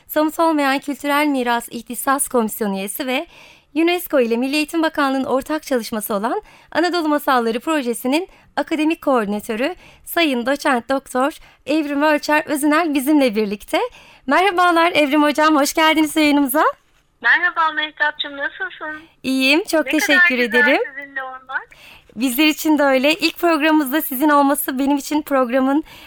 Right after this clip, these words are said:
Speaker 1: ışığı, bereketi olacak. Ee, bunu söylemeden geçemeyeceğim. Ee, öncelikle beni kırmadığınız için ve katıldığınız için çok teşekkür ediyorum Evrim Hocam.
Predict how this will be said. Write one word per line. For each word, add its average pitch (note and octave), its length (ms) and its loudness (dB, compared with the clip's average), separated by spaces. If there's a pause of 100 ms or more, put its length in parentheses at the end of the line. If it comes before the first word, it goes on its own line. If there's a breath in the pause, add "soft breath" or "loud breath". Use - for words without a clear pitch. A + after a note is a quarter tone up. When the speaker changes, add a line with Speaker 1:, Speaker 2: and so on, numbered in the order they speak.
(120 loud breath)
Speaker 1:
ışığı, C#4+ 360 0
bereketi C4 460 0
olacak. A#3+ 420 -2 (180)
Ee, G3+ 200 -4
bunu A#3+ 140 -2
söylemeden A3+ 800 0
geçemeyeceğim. A#3+ 640 0 (380 loud breath)
Ee, B3+ 100 0
öncelikle C4 440 0
beni D4 160 2
kırmadığınız C#4 580 2
için C4+ 220 -6
ve C4+ 60 -2
katıldığınız B3+ 540 -4
için E4 200 -6
çok - 260 -4
teşekkür A3 400 -4
ediyorum F#3+ 400 -4
Evrim F#3 260 -4
Hocam. F#3 320 -6